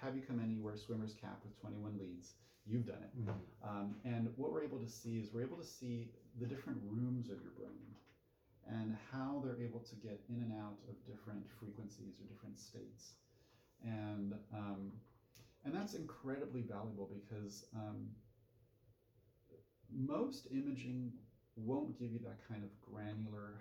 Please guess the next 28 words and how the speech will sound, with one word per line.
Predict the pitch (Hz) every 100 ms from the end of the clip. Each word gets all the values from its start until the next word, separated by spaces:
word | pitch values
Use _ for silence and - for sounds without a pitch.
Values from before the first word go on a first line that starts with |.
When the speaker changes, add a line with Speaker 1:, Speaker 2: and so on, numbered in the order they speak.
| -
Speaker 1:
high | 107
definition | 107 104 101 101 101 - 101
detail. | 98 101 113 - - - -
Speaker 2:
Okay. | 101 92 95 - - - - - - - -
Speaker 1:
So, | - 120 110 110 113
um, | 113 110 110 107 - - - -
what | 127
I, | 127 135 - 123
the |
way | 131 143
I | 143
tend | - 123
to | 113
describe | 110 - 120 110 107 98
what | 110 - - -
the, | 104 104
the | - - - - -
groupings | 123 151 139 127 107
of, | 104 -
of | 113 -
brain | 107 107 107
imaging | 98 107 104 101 107
is | 104
this. | - - - - - - - - - - - - - - - - - -
Um, | 117 113 131
I, | 147 175 -
I | 156 170
envision | 170 123 107 101 107